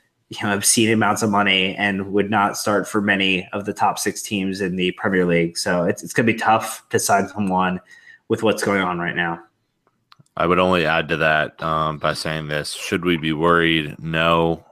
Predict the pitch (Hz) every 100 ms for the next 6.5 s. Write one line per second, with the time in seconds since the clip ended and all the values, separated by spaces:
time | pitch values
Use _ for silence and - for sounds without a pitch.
0 | _ 80 78 76 73 73 73 _ - _
1 | _ _ - - 82 80 73 71 - 98
2 | 87 - 73 - - - _ _ 78 76
3 | - - - - _ - 76 73 67 73
4 | 76 69 71 71 - 76 73 73 73 73
5 | 69 71 - 69 - - _ _ _ -
6 | 156 - 95 -